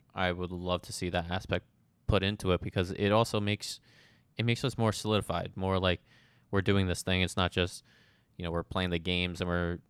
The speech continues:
might stream every once in a while, not interacting with,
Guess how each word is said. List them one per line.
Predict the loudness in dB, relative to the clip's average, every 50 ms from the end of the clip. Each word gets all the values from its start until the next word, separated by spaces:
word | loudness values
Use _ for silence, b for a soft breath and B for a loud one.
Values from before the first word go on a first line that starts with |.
| _ _ -10
might | -6 -4 -2 -2 -2 -4 -8
stream | -12 -8 -2 0 0 0 2 0
every | 0 0 0
once | -2 -2 -2 -2 -2
in | -4
a | -2
while, | 0 2 2 2 2 2 0 -2 -4 -8 _ _ _ _ _ -6
not | -4 -2 -2 -2
interacting | -2 -4 -4 -2 0 2 2 0 0 -2 -4 -4 -4 -4
with, | -4 -4 -4